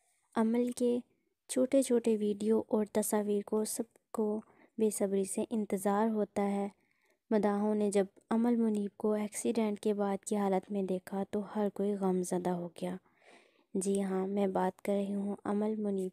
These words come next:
के एक्सीडेंट के बारे में। आपको बताती चलूँ कि अमल मुनीब का एक्सीडेंट हो गया है और उनको खासी चोटें आई हैं।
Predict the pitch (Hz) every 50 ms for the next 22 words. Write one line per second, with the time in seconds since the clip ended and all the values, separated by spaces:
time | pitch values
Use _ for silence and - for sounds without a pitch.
0 | - _ - 202 196 196 196 196 - - - 220 196 202 190 190 190 - - 196
1 | 190 190 185 180 180 180 185 185 180 180 - - - 214 208 196 190 - 190 190
2 | 185 - 190 202 - 202 185 185 185 196 196 - - - - - - _ - 226
3 | - - 208 202 202 214 214 214 214 202 196 190 190 190 - _ - 202 190 -
4 | - 196 - - - - 220 214 220 208 196 190 196 190 185 175 185 196 190 196
5 | 196 196 196 190 190 190 185 - - 185 196 220 226 - - - - - - _
6 | - - 196 185 - - - 208 214 - - 208 190 185 - - 196 185 185 180
7 | 180 180 180 185 180 180 180